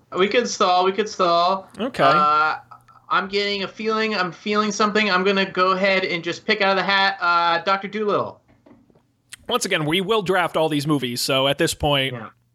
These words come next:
Speaker 2: it doesn't really matter. Uh, The Voyage of Doctor Dolittle, a movie we weirdly know little about. Uh, they haven't really released many details other than it will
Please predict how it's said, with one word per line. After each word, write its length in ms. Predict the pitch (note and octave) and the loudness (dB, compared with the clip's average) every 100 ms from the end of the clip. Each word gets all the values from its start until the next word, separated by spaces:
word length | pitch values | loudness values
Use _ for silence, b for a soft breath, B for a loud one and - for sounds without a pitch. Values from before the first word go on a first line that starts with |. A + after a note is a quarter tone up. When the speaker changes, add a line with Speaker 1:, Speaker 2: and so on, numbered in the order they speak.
| _ _ _ _ _ _ _ | _ _ _ _ _ _ _
Speaker 2:
it 80 | - | -8
doesn't 260 | D3+ D3 D3+ | -4 -2 -2
really 200 | D#3 D#3 | -2 0
matter. 340 | C#3+ C#3 D3 E3+ | 0 0 0 0
Uh, 160 | D#3+ | 0
The 100 | E3+ | 2
Voyage 320 | E3 C4 G4 | 0 0 0
of 100 | F#4+ | -2
Doctor 300 | B3+ E4 - | -2 -2 -2
Dolittle, 560 | A3 A3+ C#4+ F3 A#2 - b b b _ _ _ _ _ _ - | -2 0 0 0 -4 -10 b b b _ _ _ _ _ _ -8
a 40 | F#3 | -2
movie 280 | A#3 C4+ | 0 0
we 160 | A#3+ A3+ | 0 0
weirdly 420 | F3+ A3 A#3 A#3 | 0 -2 -2 -2
know 160 | G3+ G3+ | 0 0
little 340 | E3 F#3+ G3 | 0 -2 0
about. 380 | C3+ A#2 B2 D3+ | -2 -2 -4 -4
Uh, 180 | D#3 C#3 | -2 -2
they 60 | C#3+ | 0
haven't 180 | A#3 A#3+ | -2 0
really 160 | A3 | 0
released 340 | F3 F3+ F3+ E3 | 0 0 -2 -2
many 200 | E3 C#3+ | -2 -2
details 460 | D3 D3+ D3+ C#3 | -2 -2 0 0
other 260 | D#3+ F3 E3 | 0 0 0
than 220 | D#3+ D#3+ | 0 0
it 120 | D#3 | -2
will 440 | E3+ E3+ D#3+ D#3 | 0 0 2 0